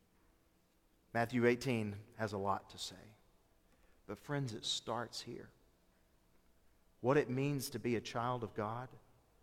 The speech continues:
is to be completely dependent upon Christ to be a part of His kingdom. You know what it means to be a Christian? What it means to be a Christian is to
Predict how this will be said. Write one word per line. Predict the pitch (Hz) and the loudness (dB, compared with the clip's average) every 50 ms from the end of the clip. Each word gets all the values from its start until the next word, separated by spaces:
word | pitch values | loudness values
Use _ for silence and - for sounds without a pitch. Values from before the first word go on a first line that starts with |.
| _ _ _ - _ - - - - | _ _ _ -20 _ -20 -20 -12 -6
is | - 113 - - | -6 -4 -4 -4
to | - 117 | -4 -4
be | 104 - 113 104 - - | -2 -2 -2 -2 -2 -4
completely | - - 101 87 - - - - - - - - - 147 147 151 151 - - 151 147 147 143 143 - - - - - - - - | -8 -8 -8 -8 -10 -14 -20 -20 -20 -20 -18 -6 -2 0 0 0 0 -2 -6 -6 -6 -6 -6 -10 -14 -20 -20 -20 -20 -20 -16 -16
dependent | - - - - - - 123 123 131 127 117 127 123 123 123 - - - - - - - - - - | -16 -16 -16 -16 -8 -2 0 0 0 0 -2 -4 -6 -6 -8 -12 -20 -20 -20 -20 -20 -20 -20 -20 -20
upon | - - - - 95 101 110 110 110 104 - | -20 -16 -8 -2 0 0 0 0 -2 -4 -6
Christ | - - - 92 87 87 85 - - - - - - - - - - - - - - - - - - - - - - | -10 -10 -8 -8 -8 -8 -10 -10 -8 -8 -8 -8 -8 -10 -14 -16 -16 -20 -20 -20 -20 -20 -20 -20 -20 -20 -20 -16 -8
to | - 110 | -6 -6
be | 92 82 98 90 | -4 -4 -4 -6
a | 82 | -8
part | - - - - 98 98 98 98 107 - - - | -10 -12 -10 -4 -2 0 0 -2 -2 -8 -16 -20
of | - 95 - - | -20 -20 -18 -14
His | - - - - | -12 -12 -12 -14
kingdom. | - - - 120 - 107 104 110 117 - - _ _ _ _ _ - _ _ _ - - _ _ _ _ _ - - - - - - - - | -14 -16 -16 -16 -16 -18 -20 -20 -20 -20 -20 _ _ _ _ _ -20 _ _ _ -20 -20 _ _ _ _ _ -20 -20 -20 -20 -20 -20 -12 0
You | - 151 196 | 6 8 10
know | 220 214 | 10 12
what | 214 208 202 | 12 12 12
it | 175 151 - | 12 10 6
means | 127 127 135 143 156 156 170 165 - | 6 4 6 6 6 6 4 2 2
to | - 165 | 0 0
be | 139 151 160 | 2 4 2
a | 151 | 2
Christian? | - - 147 151 - - - - 165 165 170 165 - - - - - - - - - - - - - - - - - - - - - | 2 2 0 2 2 0 -2 -2 -2 -4 -4 -8 -10 -16 -20 -20 -20 -20 -20 -20 -20 -20 -20 -20 -20 -20 -20 -20 -20 -20 -20 -4 10
What | - 180 220 | 12 12 12
it | 226 - | 12 12
means | 175 190 208 220 202 - | 12 12 12 12 10 8
to | - | 8
be | 175 165 175 156 | 10 12 12 12
a | |
Christian | 135 - - - 175 175 175 - - 165 139 139 | 10 8 6 4 6 6 6 4 6 6 6 6
is | - 160 165 160 - - | 8 8 8 8 6 6
to | - 175 175 | 8 8 8